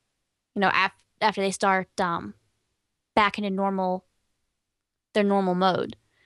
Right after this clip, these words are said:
So it's acted up before. They have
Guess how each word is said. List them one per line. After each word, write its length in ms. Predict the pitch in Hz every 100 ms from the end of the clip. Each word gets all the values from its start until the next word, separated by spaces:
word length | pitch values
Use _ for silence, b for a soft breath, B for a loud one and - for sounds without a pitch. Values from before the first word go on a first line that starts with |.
| _ _
So 460 | - 202 190 196 _ _ _ -
it's 180 | 311
acted 340 | - 330 359 392
up 120 | 349
before. 600 | 233 - 196 196 226 269 _ _ _ _ _ -
They 100 | 220
have 520 | 262 285 294 277